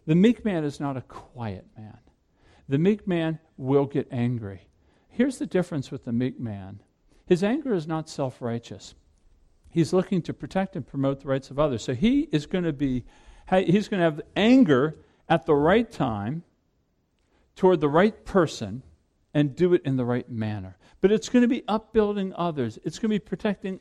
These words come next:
others' names, other reputations, those who are weak. He's not gonna be looking to build up himself. Now, as you, as I've gone through that little list with you,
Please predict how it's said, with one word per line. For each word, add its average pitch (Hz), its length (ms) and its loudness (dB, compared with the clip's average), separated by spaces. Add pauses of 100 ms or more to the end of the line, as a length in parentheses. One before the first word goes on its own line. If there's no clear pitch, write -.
others' 180 360 0
names, 113 400 -4 (260)
other 196 220 2
reputations, 143 920 -4 (600)
those 180 400 4
who 220 140 0
are 170 120 2
weak. 156 320 -2
He's 156 200 0
not 240 220 -4
gonna 330 120 -6
be 254 100 -2
looking 196 340 -6
to 151 60 -6
build 151 260 -6
up - 140 -10
himself. 120 640 -8 (580)
Now, 226 320 2
as 208 180 0
you, 254 100 -8
as 226 160 2
I've 226 160 4
gone 302 260 2
through 277 160 -8
that 190 220 0
little 185 300 0
list 214 300 -4
with 147 200 -6
you, 113 200 -8